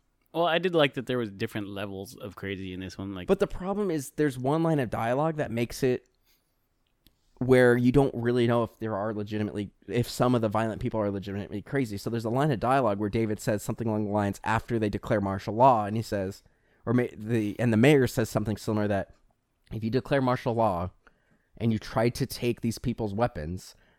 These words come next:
Speaker 2: they're going to fight back." And then David says something along the lines of, like, "There's some rednecks and hillbillies out there who are just waiting for an excuse to shoot people,"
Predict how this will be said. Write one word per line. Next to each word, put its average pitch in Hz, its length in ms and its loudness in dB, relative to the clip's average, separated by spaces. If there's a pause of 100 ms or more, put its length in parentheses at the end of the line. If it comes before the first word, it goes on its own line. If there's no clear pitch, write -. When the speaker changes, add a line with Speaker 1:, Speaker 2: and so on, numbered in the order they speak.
(240)
Speaker 2:
they're 113 280 2
going 113 280 4
to - 140 -2
fight 92 320 -2
back." - 400 -12 (600)
And 120 200 0
then 123 280 2
David 131 340 2
says 120 160 0
something 117 240 -2
along 107 160 2
the 101 80 0
lines 101 220 -2
of, 101 80 -4
like, 98 180 -2
"There's 110 220 -2
some 107 280 0
rednecks 101 500 0
and 90 100 -6
hillbillies 107 480 2
out 101 160 -4
there 98 240 -2 (220)
who 120 80 2
are 113 60 4
just 101 160 -2
waiting 107 360 4
for 104 160 0
an 95 80 0
excuse 101 440 -4
to 92 100 -6
shoot 110 260 0
people," 92 440 -4